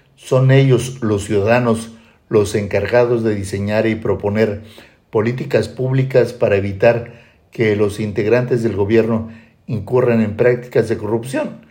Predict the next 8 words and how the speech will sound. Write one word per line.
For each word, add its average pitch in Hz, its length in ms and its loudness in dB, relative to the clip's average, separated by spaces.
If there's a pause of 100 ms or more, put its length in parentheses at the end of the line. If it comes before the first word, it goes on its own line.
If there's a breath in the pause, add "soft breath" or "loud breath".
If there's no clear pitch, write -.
(320 soft breath)
simplemente 117 800 2
no 104 160 0
lo 104 200 4
hacen. 101 400 -2 (960 soft breath)
Si 113 280 0
alguien 117 400 4
se 110 140 0
pregunta 117 760 0